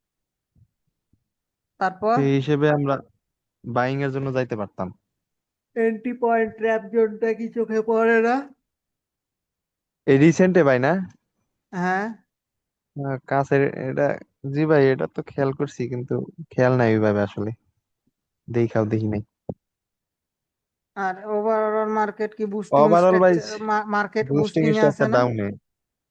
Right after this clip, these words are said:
Speaker 2: জি ভাই,
Speaker 1: তাহলে?
Speaker 2: ডাউনে আছে। কারণ বায়ার এই দিক থেকে তো অনেকটাই না আনছে।
Speaker 1: প্রিভিয়াস
Speaker 2: সেলার
Speaker 1: দেখে তো আমার
Speaker 2: সেল-
Speaker 1: লাভ নাই।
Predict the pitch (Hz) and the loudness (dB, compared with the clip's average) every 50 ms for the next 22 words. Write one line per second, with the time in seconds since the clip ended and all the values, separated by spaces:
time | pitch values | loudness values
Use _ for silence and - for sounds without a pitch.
0 | _ _ _ _ _ _ _ _ - 123 123 123 120 117 113 110 98 117 117 120 | _ _ _ _ _ _ _ _ -8 -2 0 2 2 4 2 2 4 2 2 2
1 | 131 135 131 120 107 - - - 123 135 - _ _ _ _ _ _ _ _ _ | 2 0 -2 -4 -4 -6 -10 -16 -16 -16 -18 _ _ _ _ _ _ _ _ _
2 | _ _ _ _ _ _ _ _ _ _ _ _ _ _ _ _ _ _ _ _ | _ _ _ _ _ _ _ _ _ _ _ _ _ _ _ _ _ _ _ _
3 | _ _ _ _ _ _ _ _ _ _ _ _ _ _ _ _ _ _ _ _ | _ _ _ _ _ _ _ _ _ _ _ _ _ _ _ _ _ _ _ _
4 | _ _ _ _ _ _ _ _ _ _ _ _ _ _ _ _ _ _ _ _ | _ _ _ _ _ _ _ _ _ _ _ _ _ _ _ _ _ _ _ _
5 | _ _ _ _ _ _ _ _ - _ _ _ _ _ _ _ _ 131 127 123 | _ _ _ _ _ _ _ _ -20 _ _ _ _ _ _ _ _ -4 -2 0
6 | 120 123 123 131 143 147 156 156 151 147 147 143 - 156 147 151 - 151 143 143 | 2 4 4 4 4 2 2 0 0 -2 -4 -4 0 0 0 2 2 2 2 0
7 | 139 131 - - 139 135 127 117 104 101 98 - - 113 - _ _ _ _ _ | 0 -2 -2 -2 0 0 0 -2 -4 -6 -8 -12 -16 -16 -16 _ _ _ _ _
8 | _ _ _ _ _ _ _ _ _ _ _ _ _ _ _ _ _ _ _ _ | _ _ _ _ _ _ _ _ _ _ _ _ _ _ _ _ _ _ _ _
9 | _ - _ _ _ _ _ _ 185 185 185 185 196 214 220 220 208 - 127 127 | _ -20 _ _ _ _ _ _ -10 -8 -6 -4 -2 -2 -2 -2 -2 -2 0 0
10 | 131 127 127 226 220 220 214 208 202 202 196 180 175 165 170 156 151 147 143 | 0 0 -2 -2 -4 -2 -2 -2 -2 -4 -4 -6 -8 -12 -12 -12 -12 -14 -18